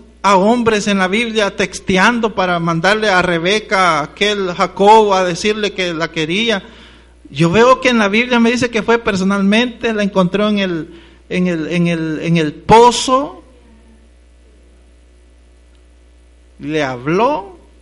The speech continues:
le dio un beso allí mismo y de inmediato fue con, con los padres a hablar. ¿Eso es serio?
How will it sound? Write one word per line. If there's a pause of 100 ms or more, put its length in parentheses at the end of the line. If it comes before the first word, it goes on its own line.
(140)
le
dio
un
beso
allí
mismo (600)
y
de
inmediato
fue
con, (1500)
con
los
padres (180)
a
hablar. (1200)
¿Eso
es
serio?